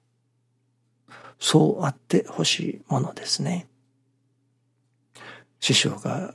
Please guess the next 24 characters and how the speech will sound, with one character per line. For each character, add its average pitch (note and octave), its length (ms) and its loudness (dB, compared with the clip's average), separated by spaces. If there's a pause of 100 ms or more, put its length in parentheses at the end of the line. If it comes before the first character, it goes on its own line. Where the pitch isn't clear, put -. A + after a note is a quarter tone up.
研 C3 200 4
修 C#3 220 0
の C#3 140 4
中 D#3 240 2
で C3+ 100 -2
も C3 200 -2
ご C#3+ 100 6
理 C#3 120 6
解 C3 200 0
で C3+ 100 -2
も C3+ 160 0
お C#3 40 0
っ - 20 -4
し - 160 -2
ゃ - 40 0
っ D3 40 0
て - 200 -6
お - 20 2
ら D#2 100 2
れ F3 100 -2
ま D#3 140 0
し - 80 -4
た - 120 -8
が、 - 200 -8